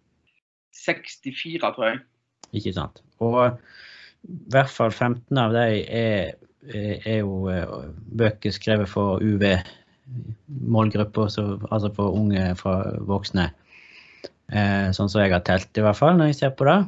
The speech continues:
Speaker 2: Og for de s-, bare de siste årene så, så har det jo kommet flere. For eksempel så skrev du en som heter Livredd for å leve, dødsredd for å dø i tjue atten.
Speaker 1: Mm.
Speaker 2: Og jeg har ansett det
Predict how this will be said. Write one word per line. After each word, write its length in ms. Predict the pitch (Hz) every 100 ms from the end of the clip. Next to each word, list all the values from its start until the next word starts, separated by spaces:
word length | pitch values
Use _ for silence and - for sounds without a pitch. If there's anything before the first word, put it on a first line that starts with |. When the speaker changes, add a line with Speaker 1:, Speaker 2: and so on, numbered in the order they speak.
| -
Speaker 2:
Og 100 | - 113
for 180 | 127 127
de 80 | 127
s-, 380 | 123 - - -
bare 300 | 135 127 120
de 20 |
siste 400 | - 143 - 117
årene 380 | 107 98 104 113
så, 140 | 139 131 117 107 - _ _ _ _ _ _ -
så 120 | -
har 60 | 127
det 40 |
jo 60 | 113
kommet 240 | 117 110
flere. 380 | - 117 90 131
For 160 | 160 143
eksempel 380 | 131 127 120 113
så 120 | 123
skrev 240 | 110 117 110
du 60 | 110
en 80 |
som 100 | 110
heter 140 | 107 107
Livredd 420 | 113 104 92 95 -
for 160 | 110
å 40 | 104
leve, 440 | 113 90 95 120
dødsredd 540 | 101 98 - 95 104 104
for 300 | - 101 104
å 60 |
dø 260 | 104 120 135
i 220 | - 110 101
tjue 320 | 123 107 107 -
atten. 320 | - 165 180 - _ _ _
Speaker 1:
Mm. 260 | 196 165 120
Speaker 2:
Og 220 | 143 -
jeg 80 | 120
har 60 | 120
ansett 320 | 123 120 117
det 140 | -